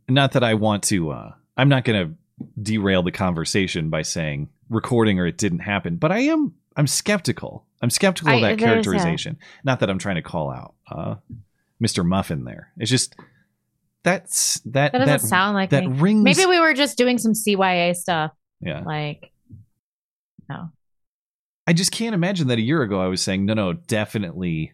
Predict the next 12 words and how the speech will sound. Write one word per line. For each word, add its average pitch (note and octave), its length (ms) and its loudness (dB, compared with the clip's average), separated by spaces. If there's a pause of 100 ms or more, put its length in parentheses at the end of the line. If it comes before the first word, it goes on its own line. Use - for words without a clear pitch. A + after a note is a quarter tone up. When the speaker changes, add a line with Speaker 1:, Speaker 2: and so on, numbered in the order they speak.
(280)
Speaker 1:
absolutely F2+ 960 -4 (500)
cross G2+ 340 -2
all F2+ 240 0
the E2 260 -4 (280)
T's G2+ 380 -2
and E2 140 -4
dot F#2+ 220 -4
all F2+ 120 -2
the F2 140 -6
I's E2 380 -4
on E2 80 -6
your D#2+ 240 -6